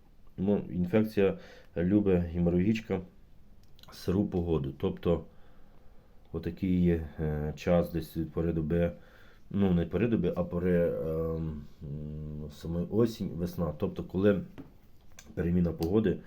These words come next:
е, з теплої на холодну і коли сирість. Любий вірус тоді гарно розвивається і б'є по імунітету. Тому можете також висаджуватись з опадами.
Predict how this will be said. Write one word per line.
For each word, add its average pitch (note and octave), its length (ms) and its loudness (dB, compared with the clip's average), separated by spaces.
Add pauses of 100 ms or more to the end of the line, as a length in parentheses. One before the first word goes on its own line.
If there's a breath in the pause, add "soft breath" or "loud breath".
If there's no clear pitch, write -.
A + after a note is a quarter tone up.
(480 loud breath)
е, D2+ 220 0
з - 40 -12
теплої E2+ 380 0
на D#2+ 60 -2
холодну F2 360 0
і F2 100 -2
коли F2 260 0
сирість. F2 640 0 (400 loud breath)
Любий E2+ 280 2
вірус A2 340 4
тоді F2+ 200 2
гарно D#2+ 280 4
розвивається G2 720 0 (460 loud breath)
і E2+ 80 -4
б'є D#2 340 2
по E2 180 -2
імунітету. D2+ 600 -2
Тому F2+ 380 4 (920)
можете F#2+ 240 0
також E2 160 -2
висаджуватись E2 680 0
з D2 100 -4
опадами. C#2+ 420 -4